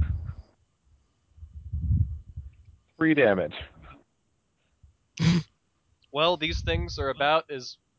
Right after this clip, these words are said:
Speaker 2: big as a, uh, small child. Uh, you blow the first one up the ladder away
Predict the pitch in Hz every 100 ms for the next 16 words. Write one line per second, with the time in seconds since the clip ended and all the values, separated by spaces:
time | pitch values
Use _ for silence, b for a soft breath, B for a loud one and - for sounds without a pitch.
0 | _ 151 147 151 143 139 131 120 120 123
1 | 127 123 123 120 - - 139 127 127 -
2 | 123 117 110 131 _ _ _ _ _ _
3 | _ _ _ 127 120 113 135 - 127 127
4 | 120 131 127 - 131 123 120 - 120 117
5 | 117 113 113 117 107 101 101 120